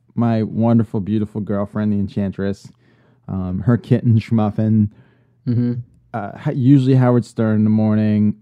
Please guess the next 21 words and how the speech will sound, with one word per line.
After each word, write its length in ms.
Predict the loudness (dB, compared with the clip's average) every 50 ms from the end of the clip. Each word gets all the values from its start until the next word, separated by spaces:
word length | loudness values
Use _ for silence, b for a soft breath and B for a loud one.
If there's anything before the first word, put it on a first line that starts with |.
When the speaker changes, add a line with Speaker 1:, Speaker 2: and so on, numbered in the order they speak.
| _ -6
Speaker 1:
watching 680 | -2 0 0 0 0 0 0 2 2 2 2 0 -2 -4 -4
King 200 | -2 0 0 0
of 60 | 0
the 80 | 0 -2
Hill 220 | -2 -2 -2 -2 -2
or 200 | -2 -2 -2 -4
something 480 | -4 -4 -4 -4 -4 -2 -2 0 0
on 140 | 0 0 0
YouTube 480 | 0 0 0 -2 -2 -2 0 0 0 -2
at 100 | -2 -4
night, 400 | -4 -4 -4 -4 -4 -6 -8 -10 b b b b b b b b b -10
and 480 | -8 -6 -4 -4 -4 -4 -4 -6 -6 -10 _ -8
listening 600 | -6 -4 -4 -2 -2 -2 -2 0 0 0 -2 -2
to 460 | -4 -6 -6 -4 -4 -4 -4 -6 -6
Something 360 | -8 -6 -6 -6 -4 -4 -6 -6
to 60 | -6
Wrestle 320 | -6 -8 -8 -8 -10 -10
with, 220 | -8 -10 -10 -12 -16
with 120 | -20 -18 -12
Bruce 240 | -10 -10 -10 -10 -8
Pritchard 520 | -6 -4 -4 -4 -4 -6 -8 -6 -8 -8